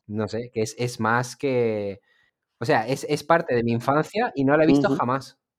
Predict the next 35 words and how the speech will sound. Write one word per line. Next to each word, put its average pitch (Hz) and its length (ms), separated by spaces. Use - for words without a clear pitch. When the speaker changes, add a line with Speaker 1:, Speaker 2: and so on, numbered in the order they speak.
Speaker 1:
¿sabes? 127 280
Y 135 60
sin 127 160
embargo, 127 280
f-, - 180
eh, 127 120
forma 143 340
parte - 280
de 156 120
mi 120 120
primera 113 360
cinefilia, 113 640
solamente 139 580
por 107 220
esa 123 180
portada, 107 540
que, 107 260
Speaker 2:
Hmm. - 20
Speaker 1:
que 101 160
la 98 120
miraba 104 520
y 123 40
la 110 140
miraba 110 380
y 123 40
digo, 104 260
"Pero, 92 260
pero, 90 340
pero 87 160
esta, 85 420
esta 90 600
puta - 260
salvajada, 95 520
¿qué 131 240
es?". - 160